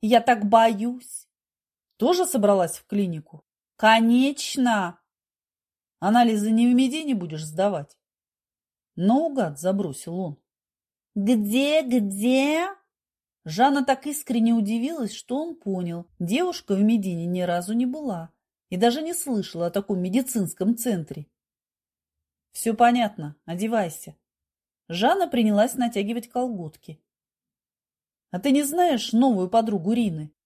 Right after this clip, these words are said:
«Подругу?» «Вы же с Риной частенько встречались, в кафе вместе сидели. Рина одна приезжала или с кем-нибудь?» «Я знаю.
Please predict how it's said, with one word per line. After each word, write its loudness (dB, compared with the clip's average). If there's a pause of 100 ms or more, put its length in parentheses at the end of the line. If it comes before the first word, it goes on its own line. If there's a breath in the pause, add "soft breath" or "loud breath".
(140)
«Подругу?» 0 (1000)
«Вы 2
же -4
с -8
Риной 0
частенько -4
встречались, -6
в -20
кафе 0
вместе -2
сидели. -4 (240)
Рина 2
одна 2
приезжала 0
или 2
с -4
кем-нибудь?» -8 (460)
«Я 0
знаю. 0